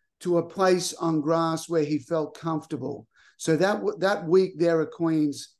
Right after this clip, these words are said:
with probably s-, five or six matches that he played, was instrumental, really, really important. And then when we go to the Wimbledon final,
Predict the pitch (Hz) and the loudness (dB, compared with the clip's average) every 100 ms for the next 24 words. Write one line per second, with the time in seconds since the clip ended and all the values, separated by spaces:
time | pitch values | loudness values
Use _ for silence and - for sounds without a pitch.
0 | _ _ _ 147 151 - 185 165 151 - | _ _ _ -6 -4 -2 0 0 -2 -4
1 | - - - _ - 175 185 170 185 - | -6 -8 -12 _ -4 0 0 -2 -4 -6
2 | 160 165 165 147 151 147 143 147 160 147 | -4 -4 -4 -6 -4 -4 -4 -2 -2 0
3 | 139 - _ _ - 151 196 185 - 160 | -4 -10 _ _ -2 0 0 -2 -2 0
4 | 151 127 101 - 156 185 196 190 165 160 | 0 -2 -8 -6 4 6 6 4 4 2
5 | 151 143 147 143 139 117 - _ _ _ | 2 0 -2 -4 -6 -14 -16 _ _ _
6 | - 165 170 185 180 170 170 190 185 160 | -2 0 2 4 4 4 4 4 2 0
7 | 160 170 160 147 - 196 208 196 156 143 | 0 0 0 -4 -4 -4 0 2 0 -2
8 | 143 | -8